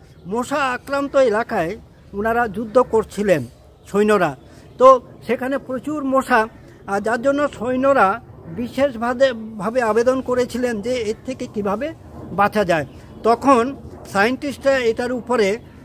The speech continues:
গবেষণা করে, আহ, আর্টেমিসিন, আহ, বলে একটা, আহ, শক্তিশালী যৌগ আবিষ্কার করেছিলেন, এবং তাতে দেখিয়েছিলেন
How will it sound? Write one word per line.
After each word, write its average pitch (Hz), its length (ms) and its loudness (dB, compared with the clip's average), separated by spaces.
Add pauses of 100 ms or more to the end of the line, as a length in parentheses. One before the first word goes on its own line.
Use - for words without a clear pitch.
(120)
গবেষণা 247 540 2
করে, 220 300 4
আহ, 196 1080 -10
আর্টেমিসিন, 247 960 0
আহ, - 800 -8
বলে 240 260 4
একটা, 240 340 0
আহ, 202 120 -4 (880)
শক্তিশালী 269 640 -2
যৌগ 226 340 2
আবিষ্কার 233 500 -2
করেছিলেন, 190 540 -4 (280)
এবং 262 240 -2
তাতে 233 280 0
দেখিয়েছিলেন 220 720 -2